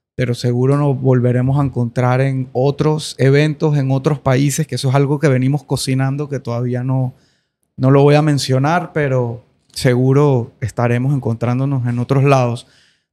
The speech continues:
Pero ahorita, lo más reciente, antes de lleg-, venir a Panamá, fue que después del dos mil diecinueve, pandemia, etcétera, que Shopify no había hecho ningún evento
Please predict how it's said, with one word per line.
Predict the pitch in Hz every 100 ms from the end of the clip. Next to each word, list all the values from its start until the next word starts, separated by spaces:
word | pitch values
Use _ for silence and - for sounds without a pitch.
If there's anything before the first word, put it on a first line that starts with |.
| -
Pero | 175 165
ahorita, | 156 175 185 190 202 190
lo | 147 147
más | 151
reciente, | 147 160 - 175 165 151 165 175
antes | - 147 156 156
de |
lleg-, | 151 139 131
venir | 131 127 139
a | 147
Panamá, | 156 143 135 143 170
fue | - 147 135
que | 156 156 160 - _ _ - - _ -
después | 135 - 160 160 156
del | 170 139
dos | 135
mil | 147 165 165
diecinueve, | 180 180 156 175 175 170 170
pandemia, | 165 143 139 143 170 170 165
etcétera, | 160 - 165 170 165 -
que | 143
Shopify | 135 160 151 165 170 160
no | 151 156 160
había | 160 160 160
hecho | 156 175
ningún | 165 143 143 165 160
evento | 156 160 156 147 160 175